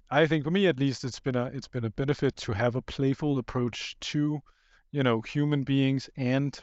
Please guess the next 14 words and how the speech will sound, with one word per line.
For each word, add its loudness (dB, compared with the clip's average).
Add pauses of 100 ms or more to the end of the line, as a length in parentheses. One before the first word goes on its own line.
(100)
product 2
and -2
the 0
way 2
we -2 (440)
interact 2
with 2
software. 0 (1120)
Yeah, -4 (1040)
I -4
think -2
that's -6 (640)
my -10
answer. -8